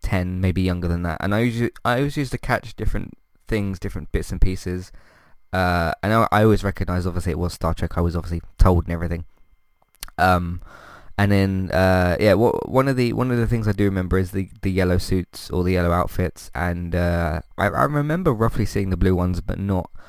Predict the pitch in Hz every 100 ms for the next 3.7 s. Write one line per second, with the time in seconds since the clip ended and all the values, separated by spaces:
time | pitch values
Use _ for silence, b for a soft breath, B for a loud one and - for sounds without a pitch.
0 | B B - - 95 90 - 92 - 90
1 | - 90 87 - b b b - 95 95
2 | 92 90 - 92 135 113 120 110 - 120
3 | 117 113 107 104 107 - -